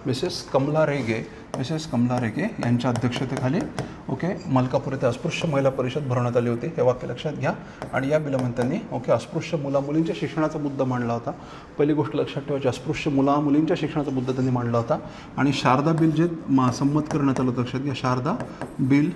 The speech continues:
ओके, ज्याच्यामुळे मुलीचं विवाह योग्य जे वय आहे त्याच्यामध्ये वाढ करण्यात आली होती. शारदा बिल, त्याची काटेकोरपणे अंमलबजावणी केली जावी अशा प्रकारची मागणी या अस्पृश्य महिला परिषदेमध्ये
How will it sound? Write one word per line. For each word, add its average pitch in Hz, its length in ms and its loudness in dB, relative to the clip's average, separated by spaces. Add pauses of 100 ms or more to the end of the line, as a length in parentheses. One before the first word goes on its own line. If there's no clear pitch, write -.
ओके, 123 200 -2
ज्याच्यामुळे 131 400 0
मुलीचं 139 360 4
विवाह 131 300 4
योग्य 131 260 4
जे 123 100 4
वय 120 180 4
आहे 131 100 2
त्याच्यामध्ये 123 400 0
वाढ 117 180 4
करण्यात 123 300 2
आली 127 100 2
होती. 127 180 0 (460)
शारदा 123 280 4
बिल, 143 260 -2
त्याची 127 180 2
काटेकोरपणे 165 720 0
अंमलबजावणी 127 600 2
केली 120 240 2
जावी 117 280 2 (340)
अशा 127 160 0
प्रकारची 120 420 -2
मागणी 110 320 0 (140)
या 117 80 2
अस्पृश्य 135 380 -2
महिला 113 200 4
परिषदेमध्ये 110 560 0